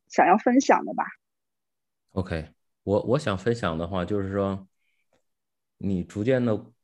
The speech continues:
Speaker 2: 这是一个逐渐的过程，你先得有计划，然后不停地做计划，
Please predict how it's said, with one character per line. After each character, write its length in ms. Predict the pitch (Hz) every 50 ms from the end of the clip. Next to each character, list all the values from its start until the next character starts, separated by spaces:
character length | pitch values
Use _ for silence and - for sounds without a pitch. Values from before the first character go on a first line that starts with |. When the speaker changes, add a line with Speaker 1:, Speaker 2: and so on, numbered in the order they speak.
| _ _ _
Speaker 2:
这 140 | - - 135
是 100 | 120 147
一 40 | 135
个 60 | 123
逐 160 | 113 - 101
渐 120 | 110 117 110
的 80 | 110
过 120 | 107 - 107
程， 280 | 90 90 76 76 76
你 80 | 80 80
先 180 | - - 131 131
得 60 | 117
有 120 | 98 85
计 160 | 82 - 92
划， 240 | 85 76 80 73 71 - - _ _ _ -
然 120 | 85 85
后 300 | 95 113 110 104 101 95
不 180 | 90 - - 110
停 200 | - - 98 95
地 200 | 98 95 92 90
做 160 | 87 98 90
计 140 | 82 85 80
划， 300 | 76 82 78 76 -